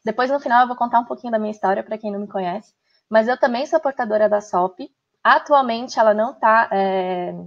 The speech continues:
com sintoma, ela não tá sintomatológica, mas eu tenho a síndrome, e como eu expliquei pra uma das meninas antes,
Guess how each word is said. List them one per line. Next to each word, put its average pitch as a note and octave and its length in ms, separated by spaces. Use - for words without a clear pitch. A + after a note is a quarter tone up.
com A3+ 160
sintoma, A3 400
ela A3+ 100
não A3+ 140
tá B3+ 100
sintomatológica, G#3 1120
mas G3+ 280
eu G3+ 160
tenho G#3+ 220
a A#3+ 60
síndrome, A3 520
e G3+ 60
como G#3+ 200
eu A3 60
expliquei G#3+ 400
pra G#3 160
uma G#3 120
das G3+ 180
meninas G3 400
antes, G#3 500